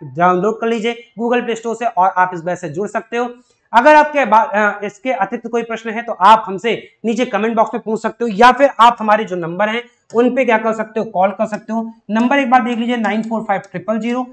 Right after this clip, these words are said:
सिक्स डबल ज़ीरो सेवन या फिर नाइन वन टू नाइन सिक्स नाइन सेवन ज़ीरो एट ज़ीरो, इन पे क्या कर सकते हो, कॉल कर सकते हो किसी भी तकनीकी समस्या के लिए। उम्मीद है ये सेशन आपको पसंद आया होगा, एक रणनीति आपको समझ में आई होगी किस प्रकार से हमें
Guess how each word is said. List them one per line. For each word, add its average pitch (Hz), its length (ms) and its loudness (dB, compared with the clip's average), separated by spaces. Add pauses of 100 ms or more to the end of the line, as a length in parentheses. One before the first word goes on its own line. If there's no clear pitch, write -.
(160)
सिक्स 214 300 -4
डबल 190 280 0
ज़ीरो 240 240 -2
सेवन 247 320 -2 (300)
या 233 180 4
फिर 254 340 -2 (160)
नाइन 233 380 2
वन 269 160 0 (360)
टू 262 160 -2
नाइन 262 300 0 (100)
सिक्स - 420 -10
नाइन 240 260 -2 (180)
सेवन 226 420 2
ज़ीरो 226 280 -2
एट 196 300 -4
ज़ीरो, 196 200 -4
इन 185 160 -6
पे 175 100 -6
क्या 165 120 0
कर 160 140 -2
सकते 165 240 -8
हो, 294 80 4 (320)
कॉल 254 220 8
कर 226 140 0
सकते 208 260 -8
हो 240 60 -4
किसी 202 260 -6
भी 208 140 -6
तकनीकी 170 380 -8
समस्या 139 340 -10
के 139 120 -14
लिए। 139 200 -12 (360)
उम्मीद 254 340 4
है 311 60 6
ये 302 100 6
सेशन 247 220 -2
आपको 262 200 0
पसंद 240 300 -4
आया 240 100 6
होगा, 247 160 2
एक 226 80 0
रणनीति 208 380 0
आपको 214 180 -4
समझ 208 180 -6
में 202 140 -4
आई 208 180 0
होगी 233 160 -2
किस 226 180 -8
प्रकार 202 240 0
से 208 120 -6
हमें 233 220 -6